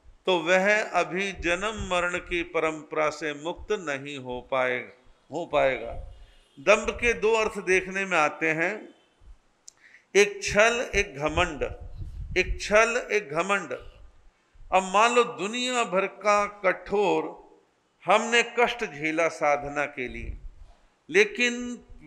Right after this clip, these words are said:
पीठ पीछे हम उसमें छल करें तो ये उचित नहीं है। अब मान लो कोई ये कहे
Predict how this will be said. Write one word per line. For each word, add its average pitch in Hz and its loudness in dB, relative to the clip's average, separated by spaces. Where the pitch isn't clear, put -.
पीठ 220 -4
पीछे 180 -2
हम 196 4
उसमें 208 0
छल 170 2
करें 190 2
तो 160 0
ये 160 2
उचित 180 -2
नहीं 180 -2
है। - -6
अब 160 2
मान 190 6
लो 220 2
कोई 220 0
ये 233 -4
कहे 165 -2